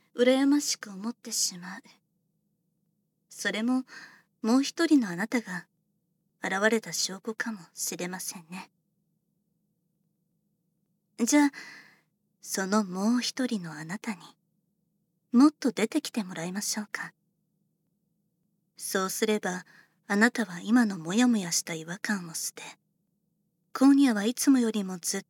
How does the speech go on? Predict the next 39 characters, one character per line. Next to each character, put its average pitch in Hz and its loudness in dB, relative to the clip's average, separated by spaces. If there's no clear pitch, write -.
と、 247 -4
ず - -4
ー 196 -2
っ - -20
と 226 -4
心 - -10
地 - -6
よ 226 -4
く 190 -12
眠 202 0
る 226 4
こ 233 -2
と 247 -6
が 185 -6
で 165 -12
き - -14
ま 190 -10
す - -4
か 175 -10
ら 165 -16
ね。 175 -14
眠 233 6
り 254 6
の 254 6
中、 226 0
夢 180 -4
の 190 -6
中 202 -6
で 170 -12
は、 165 -10
も 247 6
う - -6
一 285 0
人 269 6
の 220 2
あ 202 -2
な 233 0
た 233 -4
が 208 -6